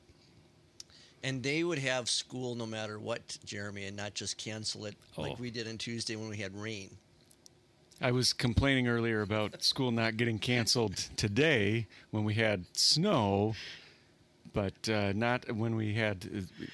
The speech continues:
Speaker 3: uh, I wasn't complaining on Tuesday about the rain. I didn't know that about the second story doors. That's
Speaker 2: Yes, yes.
Speaker 3: pretty
Speaker 2: And, and that is a, that is not just a myth. That you, you come up to visit, you will, you will see them in action.
Speaker 3: Y-, I do know about the Upper Peninsula.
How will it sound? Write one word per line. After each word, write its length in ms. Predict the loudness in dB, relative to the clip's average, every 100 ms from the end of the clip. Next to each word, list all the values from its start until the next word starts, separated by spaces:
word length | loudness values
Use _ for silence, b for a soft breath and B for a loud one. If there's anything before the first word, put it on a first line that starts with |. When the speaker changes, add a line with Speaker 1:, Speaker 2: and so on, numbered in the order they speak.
| 2
Speaker 3:
uh, 60 | 4
I 80 |
wasn't 300 | 4 4 2
complaining 360 | 0 -2 -2 0
on 120 | -2
Tuesday 320 | -2 -4 -2
about 240 | -2 -2 -2
the 80 | -2
rain. 240 | -2 -2 B B B
I 100 | -2 0
didn't 220 | 0 -2
know 140 | -2
that 140 | -2 -2
about 240 | -4 -4
the 240 | -4 -4
second 380 | -6 -4 -4 -4
story 340 | -4 -4 -4 -4
doors. 420 | -4 -4 -6 -8
That's 260 | -8 -6
Speaker 2:
Yes, 560 | -4 -4 -4 -4 -4 -4
yes. 300 | -4 -4 -2
Speaker 3:
pretty 140 | -2 0
Speaker 2:
And, 120 | 0
and 160 | 0 2
that 180 | 2
is 260 | 2 0 0
a, 380 | 0 0 -2 -6 -10 2
that 180 | 4 4
is 160 | 2
not 220 | 2 2 0
just 240 | 0 0
a 60 | 0
myth. 280 | 0 -2 -4
That 220 | -6 -4
you, 120 | -4
you 460 | -4 -2 -2 -2 -4
come 220 | -6 -2 -2
up 140 | 0
to 100 | 0
visit, 360 | 2 2 0 0
you 120 | -2
will, 220 | -2 -4 -4
you 140 | -4
will 100 | -4
see 220 | -4 -4 -4
them 160 | -4
in 100 | -4
action. 380 | -6 -6 -6 -6 -12 -14 -4
Speaker 3:
Y-, 140 | -4 -4 -8 -2
I 120 | 0
do 180 | 2 2
know 200 | 2 2
about 240 | 2 2
the 80 | 0
Upper 180 | 0 0
Peninsula. 760 | 0 0 0 0 0 0 -2